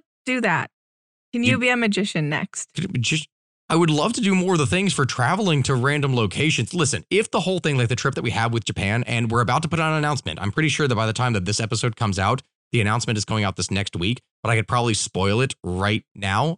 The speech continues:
Speaker 2: a little bit,
Speaker 1: We should
Speaker 2: sort of.
Speaker 1: actually make an announcement for the beginning too, but we're going to Italy.
Speaker 2: Yeah, we're gonna be going to Italy.
Speaker 1: With you guys.
Speaker 2: So that announcement is going out on the twelfth. So at the time, hey, congratulations. Spoiler, you all just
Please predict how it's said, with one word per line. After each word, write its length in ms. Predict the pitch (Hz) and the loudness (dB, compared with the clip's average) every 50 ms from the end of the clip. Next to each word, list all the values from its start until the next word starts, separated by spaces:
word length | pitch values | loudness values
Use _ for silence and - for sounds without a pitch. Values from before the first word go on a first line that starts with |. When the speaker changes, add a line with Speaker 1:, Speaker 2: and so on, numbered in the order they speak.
| - | -4
Speaker 2:
a 80 | - 107 | -4 -2
little 220 | 104 107 110 127 | 0 0 2 2
bit, 120 | 139 175 214 | 2 2 2
Speaker 1:
We 120 | 240 269 | 0 0
should 160 | - 339 311 | 0 0 2
Speaker 2:
sort 140 | - - - | 2 4 4
of. 40 | 139 | 4
Speaker 1:
actually 180 | 170 285 277 | 2 2 0
make 220 | 269 254 233 247 - | 0 0 -2 -2 -2
an 80 | 262 | -2
announcement 480 | 233 214 208 196 190 208 208 202 190 202 | -2 0 0 0 0 -2 -2 -2 -4 -4
for 60 | - 190 | -4 -4
the 80 | 185 | -4
beginning 440 | 180 170 160 165 170 165 151 156 175 | -2 -2 -2 -2 0 0 -2 -2 -4
too, 180 | - - 196 175 | -4 -4 -2 0
but 140 | 190 196 | 0 2
we're 120 | 220 262 285 | 4 4 4
going 200 | 294 302 311 302 | 4 2 0 0
to 140 | - - 262 | 0 0 0
Italy. 360 | 269 254 226 196 170 - _ - | 2 2 2 2 2 0 _ 0
Speaker 2:
Yeah, 180 | 127 - 117 107 | 0 2 2 4
we're 60 | 131 | 4
gonna 120 | 156 170 165 | 4 4 4
be 60 | 170 | 4
going 160 | 165 165 160 | 2 2 2
to 80 | 143 - | 2 2
Italy. 220 | 147 143 135 - | 2 2 4 4
Speaker 1:
With 100 | - - | 4 4
you 160 | 294 302 330 320 | 2 2 2 4
guys. 440 | 294 247 208 175 180 208 262 262 - | 2 2 2 2 2 0 0 -2 -4
Speaker 2:
So 220 | - - 151 127 | -2 0 0 0
that 240 | - 127 147 147 143 | 0 0 0 0 0
announcement 500 | 139 143 147 151 156 147 - 139 123 - | 0 2 2 0 0 0 0 0 0 0
is 220 | - 127 123 110 | 0 0 0 0
going 240 | 101 127 127 127 123 | 2 2 2 2 2
out 200 | 117 110 110 110 - | 2 2 0 0 0
on 320 | - 120 117 113 110 101 87 | 0 0 2 2 2 0 0
the 220 | 98 107 104 90 _ - | 0 0 0 0 _ -6
twelfth. 520 | - - 127 110 101 90 85 - - - | -2 0 2 2 2 2 0 -4 -6 -6
So 540 | - - - 135 120 107 98 98 98 98 104 | -4 -2 0 2 2 4 4 2 2 0 0
at 180 | - 113 107 - | 0 -2 -2 -2
the 40 | 113 | -2
time, 280 | - 151 143 139 131 120 | 0 2 2 2 2 2
hey, 240 | 107 147 165 156 127 | 2 2 2 2 0
congratulations. 880 | 139 139 131 135 131 123 131 127 143 143 127 - 131 117 110 98 - - - - | 0 0 2 2 2 0 0 2 2 2 2 2 2 0 0 0 -2 -4 -6 -6
Spoiler, 500 | - - 143 139 143 135 127 120 110 110 101 | -2 0 2 2 4 4 4 4 2 2 0
you 200 | 107 107 117 117 | 0 0 0 0
all 100 | 110 113 | 0 0
just 220 | 110 113 101 - | 0 0 -2 -4